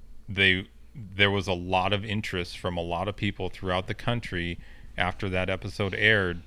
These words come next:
and they wanted to bring this to their town. Um, and a lot of people you don't, like us, we didn't, we don't know, we didn't realize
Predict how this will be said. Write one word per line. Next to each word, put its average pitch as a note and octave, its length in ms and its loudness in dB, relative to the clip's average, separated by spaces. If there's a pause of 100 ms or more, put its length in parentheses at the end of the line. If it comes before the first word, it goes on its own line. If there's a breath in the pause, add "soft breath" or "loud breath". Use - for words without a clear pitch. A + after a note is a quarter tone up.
(140)
and F2+ 180 -4
they F#2 120 4
wanted F#2+ 340 0
to F2+ 80 -8
bring F#2+ 320 -2
this F#2+ 140 0
to - 160 -8
their G2 240 0
town. G#2+ 500 -2 (680 soft breath)
Um, F2 600 -4 (1000)
and A2 100 6
a F#2+ 40 4
lot G2 180 6
of A#2+ 60 -6
people G#2 220 -2
you G2 200 -2 (580)
don't, A2 240 2 (160)
like G2+ 160 4
us, - 420 0
we E2+ 200 -2
didn't, B2+ 220 0 (180)
we F#2 220 -2
don't B2 260 -2
know, F#2 300 2
we G2 160 0
didn't A2 260 -2
realize F#2 640 -2